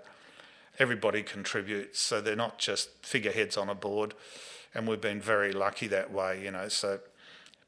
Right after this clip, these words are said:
people from years and years of experience, Peter, and then, you know, to people who are coming up through the ranks, you know, they've had plenty of experience, but different ones. So Tony Glenning had a I T company he sold into Google, for instance, and worked more in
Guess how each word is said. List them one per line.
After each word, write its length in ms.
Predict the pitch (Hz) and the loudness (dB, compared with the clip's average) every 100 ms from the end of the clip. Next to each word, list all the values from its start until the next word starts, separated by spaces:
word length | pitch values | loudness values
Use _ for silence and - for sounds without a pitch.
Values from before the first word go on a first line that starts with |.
| _ - | _ 0
people 340 | 127 104 101 | 0 0 -8
from 400 | - 107 104 104 - 110 | -8 -6 -6 -8 -14 -6
years 320 | 113 117 101 | -2 0 0
and 80 | 101 | -2
years 240 | 98 98 | -4 -4
of 100 | 104 | -6
experience, 720 | 107 - - 104 101 104 - - - | -6 -4 0 0 0 -2 -4 -4 2
Peter, 480 | 143 131 120 113 - | 4 8 6 6 0
and 240 | 113 104 | -2 -2
then, 300 | 101 101 101 101 | -2 -4 -6 -8
you 100 | 110 | -6
know, 200 | 92 98 - - | -6 -8 -8 -4
to 320 | 113 98 101 - - - - - | -2 -2 -4 -10 -18 -18 -20 -2
people 320 | - 123 104 | 0 2 0
who 100 | 110 | -2
are 60 | 101 | -2
coming 340 | - 117 101 | -2 -2 0
up 180 | 95 104 | -2 -4
through 280 | - 113 104 | -2 0 0
the 100 | 98 | 2
ranks, 500 | 104 104 104 - - | 2 4 2 2 2
you 80 | 104 | -2
know, 120 | 95 | 0
they've 180 | 107 101 | 0 0
had 220 | 107 - | 0 0
plenty 200 | - 113 | 2 2
of 120 | 92 | 0
experience, 580 | 98 - - 107 98 98 | -2 -2 2 2 2 -2
but 220 | - 104 | -8 -8
different 340 | - 107 110 117 | -8 -6 -8 -6
ones. 260 | 95 98 | -6 -2
So 280 | - 101 95 - - - - - | 0 2 0 -6 -16 -16 -8 2
Tony 300 | 123 104 98 | 2 2 2
Glenning 380 | 113 113 101 | 4 4 2
had 160 | 101 98 | -2 -2
a 160 | 92 95 - - | -2 -6 -6 0
I 100 | 104 | 0
T 200 | - 104 | 0 -2
company 420 | - 107 107 95 | -2 -2 -2 -6
he 120 | 98 | -2
sold 320 | 98 104 95 | 2 2 0
into 240 | 92 90 104 | -6 -8 0
Google, 340 | 131 143 127 | 4 4 2
for 200 | 117 120 | 0 0
instance, 560 | 113 110 - 104 104 - | 2 2 0 0 0 -2
and 120 | 101 | -2
worked 320 | 98 98 - | -6 -6 -4
more 180 | 107 101 | -2 -2
in 160 | 98 | -4